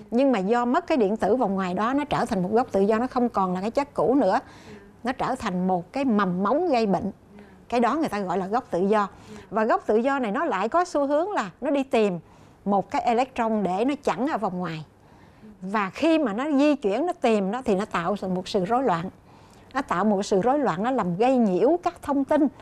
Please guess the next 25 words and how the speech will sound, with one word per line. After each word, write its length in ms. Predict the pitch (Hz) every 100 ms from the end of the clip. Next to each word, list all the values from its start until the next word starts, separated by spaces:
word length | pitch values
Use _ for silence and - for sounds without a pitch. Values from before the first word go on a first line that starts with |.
| - - -
ở 240 | 175 214
các 220 | - 262
cái 80 | 269
tế 160 | 277 254
bào 200 | 185 170
neuron 300 | 208 214 196
thần 120 | 190 151
kinh. 160 | 208 180 - - - - -
Nó 80 | 320
làm 260 | 240 196
nhiễu 340 | 202 196 269 415
thần 180 | 285 180
kinh 240 | 262 247
của 120 | 226 190
các 220 | 302 - -
chất 180 | 349
xúc 200 | - 349 -
tác 160 | 294 -
hóa 120 | 269
học. 200 | 233 151 - - - - - - 180
Và 280 | 196 175 156
cái 140 | 233
đó 260 | 233 233 302
là 160 | 240
một 180 | 175 160